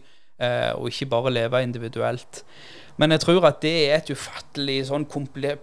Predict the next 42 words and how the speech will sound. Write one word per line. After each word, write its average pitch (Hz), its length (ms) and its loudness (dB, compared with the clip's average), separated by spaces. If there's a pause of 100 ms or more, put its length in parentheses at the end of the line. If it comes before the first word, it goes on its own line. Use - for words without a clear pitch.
komplekst - 720 -6
spørsmål 131 640 2
som 135 180 -4
du 127 60 -4
ikke 127 180 -6
finner 143 640 -2
et 123 140 -6
generelt 135 480 -2
svar 143 340 2
på, 139 240 0
for 139 100 -10
det 139 120 -8
følger 156 400 -2
jo 131 100 0
ofte 127 320 -4
trendene 139 560 -2
i 127 60 -6
samfunnet 131 680 -4
generelt. 127 640 -4 (600)
Eh, 131 640 8
og 135 100 6
jeg 135 100 2
tror 151 280 0
egentlig 139 340 4
det 131 100 6
at 131 140 4
du 139 80 -4
må 131 160 2
ha 135 280 6
en 131 80 0
generell 127 480 2
samfunnsutvikling 127 1080 -4
og 123 80 0
en 123 80 -2
bølge 123 400 0
som 127 180 -4
da 120 140 -4
slår 120 300 -6
tilbake 117 420 -6
igjen 147 240 0
mot 123 240 -8
at - 240 -6